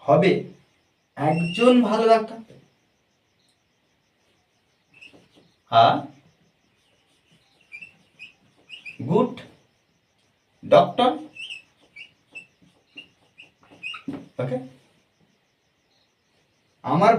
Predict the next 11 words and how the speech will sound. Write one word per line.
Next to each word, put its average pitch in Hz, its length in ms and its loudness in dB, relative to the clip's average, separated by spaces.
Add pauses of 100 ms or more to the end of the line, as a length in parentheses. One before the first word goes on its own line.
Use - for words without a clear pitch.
বন্ধুর 196 380 4 (640)
নিকট 180 400 4 (920)
অনেকগুলি 240 500 2 (100)
মার্বেল 190 320 4 (880)
থাকবে। - 360 0
তাহলে 165 200 0
কি 214 60 -6 (140)
আমার 175 140 2 (120)
বন্ধুর 180 320 0
নিকট 226 200 0 (100)
অনেকগুলো 175 380 0